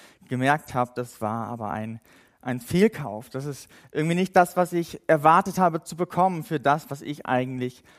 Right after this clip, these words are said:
bezahlt habe. Wir haben immer so eine gewisse Vorstellung von Dingen, die wir erhalten möchten, wenn wir für etwas bezahlen. Ja, wenn ich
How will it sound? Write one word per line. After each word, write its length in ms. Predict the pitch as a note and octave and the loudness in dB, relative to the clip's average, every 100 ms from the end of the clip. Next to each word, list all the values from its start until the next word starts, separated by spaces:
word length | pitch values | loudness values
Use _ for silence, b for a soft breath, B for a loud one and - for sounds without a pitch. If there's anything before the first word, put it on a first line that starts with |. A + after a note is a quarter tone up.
| b - | b -10
bezahlt 680 | C3 - - G#2+ A2+ A#2 - b b b b _ - | -10 -10 -8 -4 -2 -4 -8 b b b b _ -6
habe. 420 | C#3 C3 G#2 - _ _ _ _ _ _ _ _ _ _ b b b b b b _ _ - | -4 -4 -8 -18 _ _ _ _ _ _ _ _ _ _ b b b b b b _ _ -6
Wir 160 | C#3 | 0
haben 220 | D3+ G3+ A3 | 2 2 0
immer 400 | F#3+ F#3+ G3 - - | 2 4 4 0 -10
so 180 | C#3 D3+ | -8 -4
eine 140 | E3+ | -2
gewisse 760 | D3+ B2+ F#3 A3 F#3+ F3 F3 - _ _ _ _ _ _ | -4 -2 -2 0 2 2 2 -4 _ _ _ _ _ _
Vorstellung 1040 | - - D#3 F3+ A3 - G#3 A3+ B3+ A3+ | -20 -4 0 0 0 -4 -2 -2 -6 -10
von 360 | - D#3 D3+ C3+ | -6 -4 -4 -2
Dingen, 300 | F3+ A#3 G#3 | -2 -2 -4
die 160 | F3+ | -4
wir 160 | D#3 D3+ | -4 -2
erhalten 480 | C3+ C#3 E3 F#3 D3 | -2 4 2 2 -2
möchten, 300 | D#3 - C3+ | -4 -4 -4
wenn 140 | D#3 | -2
wir 180 | D3+ C3+ | -2 -4
für 100 | - | -6
etwas 200 | C#3+ C3+ | -6 -6
bezahlen. 500 | - - - G#2+ G#2+ | -14 -10 -8 -6 -4
Ja, 120 | A2 C3+ | -4 -2
wenn 140 | D3+ | -4
ich 140 | F3 | -6